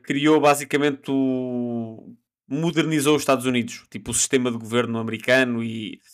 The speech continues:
eh, eh, a indústria financeira americana, porque basicamente os Estados Unidos eram, até à Guerra Civil, uma confederação de Estados. O governo central não tinha poder virtualmente nenhum, não con-, não tinha poder para, eh, eh, cobrar impostos, não tinha poder para emitir,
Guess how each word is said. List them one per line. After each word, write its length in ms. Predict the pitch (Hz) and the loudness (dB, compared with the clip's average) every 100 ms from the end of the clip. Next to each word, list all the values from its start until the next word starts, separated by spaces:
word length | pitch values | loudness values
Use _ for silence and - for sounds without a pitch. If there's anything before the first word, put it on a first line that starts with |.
| _ | _
eh, 200 | 117 110 - | -2 -2 0
eh, 220 | 107 104 | 0 2
a 20 | |
indústria 420 | 120 117 117 117 110 | 2 2 0 -4 -6
financeira 460 | 117 113 113 113 | -6 -6 -2 -2
americana, 460 | 113 110 107 127 120 | -2 -6 -2 -2 -2
porque 180 | 117 107 | -8 -4
basicamente 300 | 117 117 117 | -4 -2 -6
os 60 | |
Estados 200 | 117 117 | -4 -4
Unidos 320 | 113 120 120 - _ _ _ _ - | -2 -4 -4 -14 _ _ _ _ 2
eram, 500 | 131 127 131 131 - | 4 6 4 0 -4
até 340 | 123 120 139 131 | -6 0 4 6
à 60 | |
Guerra 240 | 120 120 117 | 4 2 0
Civil, 260 | 117 123 127 | -4 -4 -2
uma 140 | 127 | -2
confederação 680 | 127 131 - 123 120 123 123 | 0 -2 -2 -2 0 0 -2
de 60 | 117 | -2
Estados. 540 | - 123 123 113 - - - _ | 2 4 4 0 -14 -20 -20 _
O 100 | - | -10
governo 280 | 113 117 127 | -6 2 2
central 300 | 120 120 120 | 2 0 0
não 100 | 120 117 | 0 -2
tinha 160 | 117 | -6
poder 300 | 117 107 120 | -6 -2 -2
virtualmente 500 | 113 123 117 117 117 120 | -2 -2 0 0 0 0
nenhum, 180 | 131 139 | 2 2
não 140 | 123 | 0
con-, 140 | 123 | -2
não 140 | 123 117 | -4 -2
tinha 180 | 120 117 | -4 -4
poder 260 | 120 120 | 0 -2
para, 380 | 120 117 113 110 - _ _ _ | 2 2 2 -2 -6 _ _ _
eh, 360 | 113 107 113 107 | -2 0 0 -2
eh, 20 | |
cobrar 320 | 104 120 117 | 0 2 4
impostos, 500 | 117 117 143 135 - | 2 4 4 4 -2
não 120 | 127 | -4
tinha 180 | 120 123 | -2 -2
poder 320 | 123 117 120 | -2 0 0
para 480 | 117 117 117 113 113 - _ - | 2 2 2 2 -4 -8 _ -4
emitir, 500 | 127 117 117 120 | 0 0 0 0